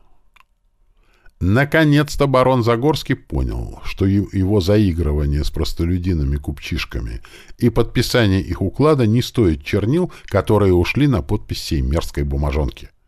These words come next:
Суровый урок, приведший к просветлению, преподал юный барон Тихий, лихо по-молодецки во главе своей стражи, напавшей на приграничную заставу,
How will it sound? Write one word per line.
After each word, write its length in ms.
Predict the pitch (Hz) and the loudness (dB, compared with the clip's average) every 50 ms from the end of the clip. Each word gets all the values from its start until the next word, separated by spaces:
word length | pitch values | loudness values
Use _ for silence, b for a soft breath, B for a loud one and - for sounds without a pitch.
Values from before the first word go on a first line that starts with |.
| _ _ _ _ _ _ _ _ _ _ _ _ _ _ _ _ _ _ _ _ - - _ _ _ _ | _ _ _ _ _ _ _ _ _ _ _ _ _ _ _ _ _ _ _ _ -20 -20 _ _ _ _
Суровый 640 | - - - 78 85 92 95 104 110 110 110 113 110 | -16 -10 -6 -2 0 2 4 4 6 6 6 6 6
урок, 480 | 110 113 110 104 104 117 117 98 - - | 6 4 4 4 4 4 2 2 0 -2
приведший 540 | - 90 90 98 101 95 90 - - 90 85 | 0 2 2 4 2 2 2 0 -4 -4 -4
к 60 | - | -2
просветлению, 960 | - 82 - - - 78 71 - 98 107 131 135 117 95 73 65 57 50 b b b b b b b _ | -2 -2 -2 -2 -6 -6 -4 -2 0 2 2 2 2 2 0 0 -2 -4 b b b b b b b _
преподал 600 | - - 107 110 107 110 104 104 110 127 143 143 | 0 2 2 2 4 2 2 4 4 4 4 4
юный 340 | 113 87 98 117 127 127 123 | 4 4 2 2 2 2 2
барон 380 | 104 92 90 92 101 113 117 110 | 2 2 2 4 4 2 2 0
Тихий, 600 | - - - - - 64 - - - 64 60 - B B B B B B B B | -4 -8 -10 -8 -8 -8 -6 -6 -8 -8 -8 -10 B B B B B B B B
лихо 480 | - 107 120 135 165 180 139 - 107 87 | 2 4 6 6 6 4 4 2 2 0
по-молодецки 840 | - 95 92 92 95 95 95 98 98 107 156 175 - - - 98 | 2 2 2 4 4 4 4 4 4 4 2 2 0 0 -2 0
во 140 | 82 78 85 | 2 2 2
главе 320 | 82 98 101 104 104 92 | 2 2 2 4 2 2
своей 320 | - - - 87 85 82 76 | 0 0 0 0 0 0 0
стражи, 560 | - - - 117 156 160 - - 69 53 - B B B B B | -2 -2 0 0 2 2 2 0 -2 -4 -6 B B B B B
напавшей 640 | 76 90 110 113 113 - 135 120 - - - 90 | 0 0 0 2 2 2 2 2 2 2 2 2
на 120 | 85 87 | 0 0
приграничную 800 | 82 - 87 85 78 90 92 98 98 90 73 - - - 67 67 | 0 -2 -4 -2 0 0 0 0 0 -2 -2 -4 -4 -4 -2 -2
заставу, 680 | 69 71 71 69 - - - 147 165 170 170 165 147 B | -2 -2 -2 -4 -2 0 2 2 4 4 2 0 0 B